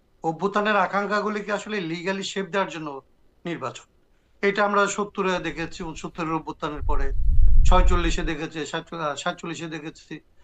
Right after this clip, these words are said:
নব্বইয়ে দেখেছি। এগুলি হচ্ছে আমাদের হিস্ট্রিতে আছে। তো আমাদের একটা মূল্যায়ন ছিল যে আমরা মিস করে যাচ্ছি, এই পলিটিক্সের ক্যারেক্টারটা মিস করছি, ইলেকশনের ক্যারেক্টারটা মিস করছি, এইটা একটা মূল্যায়ন ছিল।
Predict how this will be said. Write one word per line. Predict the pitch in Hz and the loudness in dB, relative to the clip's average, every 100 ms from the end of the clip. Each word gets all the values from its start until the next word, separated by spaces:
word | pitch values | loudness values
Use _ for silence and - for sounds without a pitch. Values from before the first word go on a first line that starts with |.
| - - - | -12 -6 -2
নব্বইয়ে | - 196 180 202 | 2 2 2 2
দেখেছি। | 175 160 175 | 2 -2 -2
এগুলি | 226 233 | -2 0
হচ্ছে | 240 233 | -2 -2
আমাদের | 214 202 175 | -2 -2 -4
হিস্ট্রিতে | 180 - - 156 | -8 -10 -14 -8
আছে। | 147 - - - _ _ _ _ _ _ _ - | -8 -8 -16 -20 _ _ _ _ _ _ _ -4
তো | |
আমাদের | 185 240 254 | 0 0 0
একটা | 226 | -2
মূল্যায়ন | 240 240 226 214 | -2 0 -2 -4
ছিল | 220 226 | -6 -2
যে | |
আমরা | 202 190 214 - - - - - | 0 2 2 2 2 2 2 2
মিস | 165 214 214 | -2 -4 -2
করে | 233 226 | -2 0
যাচ্ছি, | 196 180 - | 0 -2 -4
এই | 165 | -6
পলিটিক্সের | 175 175 175 - 196 196 | -8 -10 -12 -8 -8 -8
ক্যারেক্টারটা | - 185 - 208 214 | -8 -6 -6 -8 -6
মিস | 170 170 - | -6 -8 -12
করছি, | 156 - | -14 -10
ইলেকশনের | 170 170 - 180 170 | -8 -8 -8 -8 -8
ক্যারেক্টারটা | 170 165 170 160 160 | -8 -8 -10 -14 -12
মিস | 147 - | -12 -14
করছি, | 143 - 196 - _ - | -18 -14 -14 -14 _ -6
এইটা | 196 214 | -4 -2
একটা | 208 196 | -4 -6
মূল্যায়ন | 175 139 123 | -6 -6 -8
ছিল। | - | -12